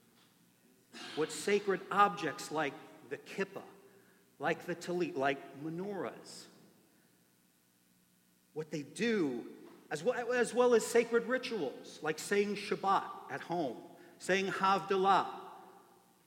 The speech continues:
at home, going to a Passover Seder. What these sacred objects and rituals do for us, brothers and sisters,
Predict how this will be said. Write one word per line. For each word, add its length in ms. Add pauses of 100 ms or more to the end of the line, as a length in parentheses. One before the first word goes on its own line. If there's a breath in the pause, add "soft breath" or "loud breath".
at 140
home, 400 (500)
going 280
to 160
a 40
Passover 540
Seder. 420 (1120)
What 160
these 160
sacred 480 (100)
objects 500
and 220
rituals 440
do 260
for 200
us, 140
brothers 360
and 140
sisters, 480